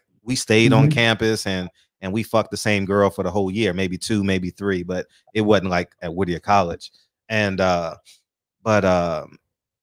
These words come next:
Speaker 1: she said, "No, no, no, no, no." <laughs> She said,
Speaker 2: Was it
Speaker 1: "No."
Speaker 2: good at least?
Speaker 1: Huh?
Speaker 2: Was it good at least?
Speaker 1: I didn't hit that night. She wouldn't let me hit. She said it stink.
Speaker 2: <laughs>
Speaker 1: You know, I was at the point of no return. I'm just keep it a buck. I wasn't like,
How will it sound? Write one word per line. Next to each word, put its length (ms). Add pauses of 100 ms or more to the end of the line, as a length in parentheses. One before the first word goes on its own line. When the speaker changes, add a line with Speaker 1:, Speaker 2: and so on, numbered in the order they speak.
(640)
Speaker 1:
she 220
said, 240
"No, 220
no, 180
no, 200
no, 180
no." 280 (420)
<laughs> 60 (100)
She 100
said, 240
Speaker 2:
Was 100
it 140
Speaker 1:
"No." 40
Speaker 2:
good 120
at 100
least? 300 (340)
Speaker 1:
Huh? 320 (880)
Speaker 2:
Was 220
it 60
good 240
at 100
least? 280
Speaker 1:
I 100
didn't 200
hit 200
that 180
night. 340
She 160
wouldn't 180
let 100
me 100
hit. 260
She 120
said 200
it 60
stink. 500
Speaker 2:
<laughs> 40 (1200)
Speaker 1:
You 160
know, 80
I 160
was 140
at 100
the 80
point 280
of 60
no 100
return. 580
I'm 160
just 160
keep 180
it 80
a 60
buck. 360
I 140
wasn't 300
like, 260